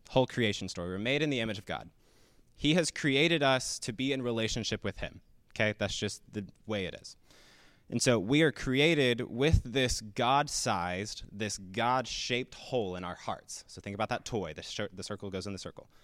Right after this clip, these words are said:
We're created with this God-sized, God-shaped hole in our hearts. And all we have to do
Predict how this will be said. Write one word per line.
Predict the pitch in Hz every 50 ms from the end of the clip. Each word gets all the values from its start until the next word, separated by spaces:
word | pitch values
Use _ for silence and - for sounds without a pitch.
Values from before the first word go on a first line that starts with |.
| _ _ - - - - - _ _ -
We're | - 113
created | - 143 131 135 147 165 151 131 107
with | 117 127 -
this | 123 110
God-sized, | - - 127 127 135 135 - - 120 110 107 101 101 101 101 - 95 92
God-shaped | 98 107 107 110 113 107 - - - - 117 107 104 -
hole | - - 107 101 95 90
in | 85 80
our | 82
hearts. | - - - - - - - - - - _ _ _ _ _ _ _ _ _ _ _ _ _ _ _ - - _ _
And | 120 120 113 107 98 92 90 90 - - - _ _
all | 127 135 156 165 170
we | 156 156 147
have | 131 147 139 135 -
to | - 113
do | 101 139 151 139 110 101 95